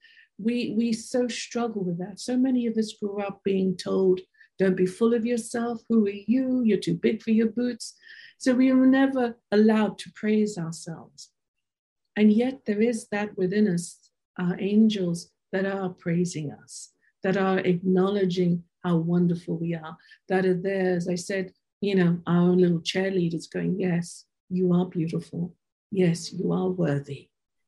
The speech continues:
Yes, you are deserving because you are divine. You are an aspect of the whole. You have all of that that the whole has."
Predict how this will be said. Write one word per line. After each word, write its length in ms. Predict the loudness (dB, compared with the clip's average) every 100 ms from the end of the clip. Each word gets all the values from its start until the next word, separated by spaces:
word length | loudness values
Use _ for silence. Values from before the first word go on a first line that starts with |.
| _
Yes, 420 | 0 0 -4 -6
you 180 | 0 2
are 120 | 2
deserving 560 | 0 -4 -2 -2 -2 0
because 360 | -2 -2 -4 -2
you 140 | -2
are 160 | -2 -2
divine. 560 | -6 -6 -4 -4 -6 -12 _ _ _ 0
You 160 | 4
are 80 | 4
an 100 | 4
aspect 720 | 0 -4 -6 -8 -6 -6 -12 _ -20 _
of 200 | 0 0
the 80 | 0
whole. 520 | -2 -2 -2 -2 -6 -14 _ _ _ _
You 200 | -6 -2
have 340 | -2 -2 -4 -4 2
all 240 | 4 4
of 180 | 0 -2
that 240 | -2 -4 -8 -8
that 120 | -6
the 80 | -6
whole 360 | -6 -6 -8 -8
has." 460 | -8 -8 -12 -18